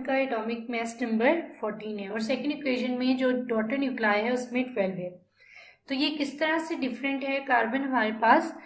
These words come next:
इसके लिए आप second lecture radio activity का देखो, उसमें in detail ये वाला topic पढ़ाया गया कि किस तरह atomic mass number different हो सकते हैं एक ही element।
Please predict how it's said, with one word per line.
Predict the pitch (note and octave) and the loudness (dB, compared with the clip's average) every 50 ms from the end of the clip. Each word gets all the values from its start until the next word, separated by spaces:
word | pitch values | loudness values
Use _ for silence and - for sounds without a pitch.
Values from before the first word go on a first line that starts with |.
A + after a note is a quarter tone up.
| - - - - - - | -18 -20 -20 -20 -8 -6
इसके | C4 B3+ - - D#4+ D#4 | -6 -4 -4 -2 -2 0
लिए | D4+ D#4 | 2 2
आप | D#4 D4+ D#4 | 0 0 -2
second | - - B3+ - A#3+ D4 E4 E4 | -2 -2 -2 -2 0 -2 0 0
lecture | D4 B3 - - - C4+ | 2 0 0 0 0 0
radio | B3+ C4 A#3+ A3+ B3+ B3+ | 2 2 0 2 2 2
activity | A#3+ B3 - - C4+ C4+ C#4+ B3 C#4 C4+ | 2 2 0 -2 -2 0 0 0 0 0
का | - C#4+ | 0 0
देखो, | C4+ A3 G#3+ - - - C#4+ | 2 2 0 -2 0 0 0
उसमें | D#4 D4+ C4+ - - - C4+ C#4 C#4 | 2 2 2 0 0 -2 -2 -2 0
in | C#4 C4+ B3+ B3+ | 0 0 0 2
detail | B3+ C4 B3 - C4 C4+ C#4 C4 | 2 0 0 0 0 0 0 0
ये | C4 B3+ | 0 0
वाला | - A#3+ A#3 A#3 A#3 | 2 2 2 2 0
topic | A#3 A3+ A3 A3 B3 A3+ | -2 -2 -2 -2 -4 -6
पढ़ाया | - - A#3+ A3+ G#3+ G#3+ G#3+ A3 | -2 0 0 2 2 2 2 2
गया | A3 A3+ A#3+ C4 | 2 2 2 2
कि | C4 C4+ C4 | 0 -2 -4
किस | - C4+ B3+ B3+ - | -6 -4 -6 -4 -2
तरह | C#4+ C#4 | -2 -2
atomic | C4+ C4 B3+ A3+ A3+ A#3 A#3 | 0 0 0 0 0 -2 -2
mass | A3+ A#3+ A#3 A3+ A3+ - B3+ | -2 -2 0 0 -2 -2 -4
number | B3 A#3+ B3 B3 | -2 0 0 0
different | A3+ A3 - - C4+ C4+ C4 C4 | 0 -2 -2 -2 -2 0 0 0
हो | A3+ G3+ | -2 -2
सकते | - - G3+ - - - - A#3 | -2 -4 -8 -8 -8 -8 -8 -6
हैं | A#3+ A#3+ C4 C#4+ D4+ | -4 -2 -2 -2 -2
एक | C#4+ C#4+ - A#3 A#3+ A3+ A3+ - | -4 -4 -6 -6 -6 -6 -6 -8
ही | - C4 C4 B3+ | -6 -4 -2 0
element। | G#3+ G3+ G3+ G3 G3 G3 G3 F#3+ F#3+ | 0 0 -2 -2 -4 -6 -6 -8 -10